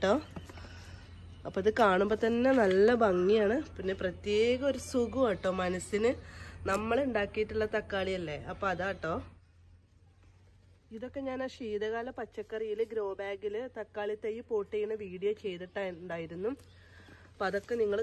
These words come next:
കണ്ടിട്ടുണ്ടാവും. അതിപ്പോ ഞാൻ വെച്ചിട്ട് ഒരു രണ്ട് മാസേ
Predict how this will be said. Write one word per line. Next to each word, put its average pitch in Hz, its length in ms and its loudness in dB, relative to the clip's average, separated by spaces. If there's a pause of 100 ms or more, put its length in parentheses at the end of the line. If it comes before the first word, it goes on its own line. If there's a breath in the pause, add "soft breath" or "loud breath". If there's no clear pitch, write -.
കണ്ടിട്ടുണ്ടാവും. 190 720 -4 (360)
അതിപ്പോ 196 300 -2
ഞാൻ 214 160 2
വെച്ചിട്ട് 208 400 -2
ഒരു 220 140 4
രണ്ട് 214 340 4
മാസേ 214 320 6